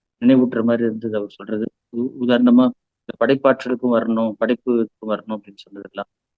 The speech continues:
அ, எல்லாத்த விட இது வரைக்கும் எந்த நூலுமே அவருடைய, அ,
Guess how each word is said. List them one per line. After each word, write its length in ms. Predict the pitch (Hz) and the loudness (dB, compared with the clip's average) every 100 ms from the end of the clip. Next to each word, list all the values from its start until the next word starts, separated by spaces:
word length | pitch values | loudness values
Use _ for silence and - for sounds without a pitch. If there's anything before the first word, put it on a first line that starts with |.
| _ _ _ _ _ _ _ _ _ 123 | _ _ _ _ _ _ _ _ _ -6
அ, 60 | |
எல்லாத்த 420 | 120 120 143 156 | -4 0 0 0
விட 400 | 165 165 170 127 120 - | 2 4 4 2 -2 -6
இது 180 | 131 147 | 0 2
வரைக்கும் 420 | 151 156 170 202 _ _ _ | 2 2 0 0 _ _ _
எந்த 280 | - 127 139 | -2 0 2
நூலுமே 460 | 143 147 143 165 214 | 4 4 4 2 0
அவருடைய, 680 | 123 123 123 123 123 117 107 _ _ _ _ _ _ _ | -4 -2 -2 0 0 0 -4 _ _ _ _ _ _ _
அ, 60 | 117 | -20